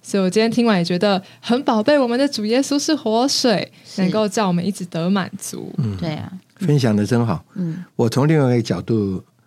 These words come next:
Speaker 3: 跟大家来谈一谈啊。呃，其实人类真的很聪明，一直在这边发展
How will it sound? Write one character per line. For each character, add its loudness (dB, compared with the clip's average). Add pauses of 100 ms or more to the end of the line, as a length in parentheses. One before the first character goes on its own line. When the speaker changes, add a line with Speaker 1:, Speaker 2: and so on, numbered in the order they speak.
(220)
Speaker 3:
跟 -2
大 0
家 -2
来 -2
谈 -4
一 -4
谈 -8
啊。 -16 (1080)
呃， 0 (720)
其 2
实 2 (200)
人 0
类 2
真 -2
的 2
很 -8
聪 -2
明， -4 (380)
一 2
直 -4
在 -2
这 -4
边 -2 (1200)
发 -4
展 -4